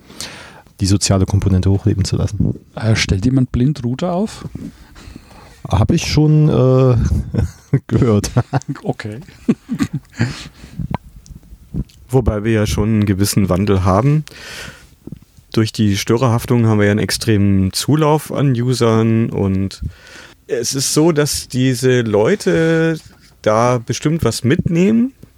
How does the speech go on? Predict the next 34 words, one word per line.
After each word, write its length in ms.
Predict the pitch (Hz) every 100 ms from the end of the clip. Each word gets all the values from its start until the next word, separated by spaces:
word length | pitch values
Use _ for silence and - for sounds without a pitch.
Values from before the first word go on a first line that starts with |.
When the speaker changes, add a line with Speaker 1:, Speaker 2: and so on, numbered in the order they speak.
| _
Speaker 3:
von 240 | - 123
diesem 560 | 120 110 113 107 104 104
Community-Gedanken 1160 | - 107 117 170 185 170 160 139 127 160 175 165
und 140 | 123
dass 160 | 113 -
sie, 200 | 120 123 - - - - -
äh, 260 | 120 113 113
schon 260 | - 139
auch 240 | 87 120 -
eine 100 | 117
Position 520 | 120 110 98 151 165
haben, 300 | 151 - 147
die 120 | 113
da 180 | 104 101
anknüpfungsfähig 1120 | - - - - - 160 151 - 123 147 160
ist, 300 | - 185 - - - - - -
aber 240 | - 127
dass 180 | 127 131
sie 100 | 147
schon 240 | 131 156 165
auch 200 | 123 -
andere 340 | 131 147 135
Vorstellungen 960 | 131 - 135 143 - 107 101 101 101 110
davon 320 | 107 - 101
haben, 320 | 98 104 120
was 180 | 104 101
Freifunk 560 | 87 82 98 - 104 -
ist. 320 | 98 - -
Und 240 | - 104
das 120 | 104 143
ist 140 | 135
es 120 | 143
tatsächlich 520 | - 110 117 113 113 -
auch 160 | -